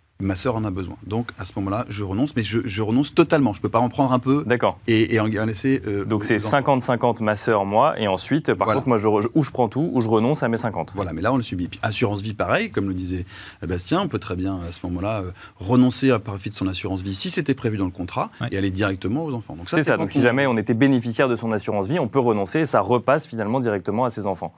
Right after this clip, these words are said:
Speaker 3: Ouais, tout à fait. Du coup, là, l'intérêt, c'est qu'on peut avoir plusieurs contrats d'assurance vie, et on peut renoncer à un ou deux sur les trois ou quatre dont on est bénéficiaire. Donc ça laisse un petit peu plus de marge.
Speaker 2: D'accord, donc c'est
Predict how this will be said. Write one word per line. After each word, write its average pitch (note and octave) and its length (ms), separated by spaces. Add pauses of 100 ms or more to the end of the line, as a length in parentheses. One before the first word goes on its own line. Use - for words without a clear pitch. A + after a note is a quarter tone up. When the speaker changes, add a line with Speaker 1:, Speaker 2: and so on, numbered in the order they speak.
Speaker 3:
Ouais, B2+ 100
tout - 160
à A#2 60
fait. D3 160
Du G#2+ 80
coup, G2 100
là, B2+ 80
l'intérêt, A2+ 400
c'est A#2 140
qu'on G#2+ 100
peut A#2 160
avoir G#2 200
plusieurs C#3 440
contrats A2+ 300
d'assurance F#2+ 400
vie, C#3 260
et A#2 60
on F#2+ 80
peut A2 100
renoncer G#2 380
à F#2+ 140
un A2 140
ou G#2 80
deux A#2 220
sur - 160
les F#2 80
trois G#2 220
ou G2+ 40
quatre G#2 200
dont G2 80
on F#2 40
est F#2 60
bénéficiaire. F#2 220 (680)
Donc F2 120
ça G2 120
laisse A2+ 160
un - 20
petit F#2+ 120
peu A#2 100
plus A2+ 160
de A2 80
marge. G#2 260 (200)
Speaker 2:
D'accord, C3+ 280
donc G2+ 160
c'est - 100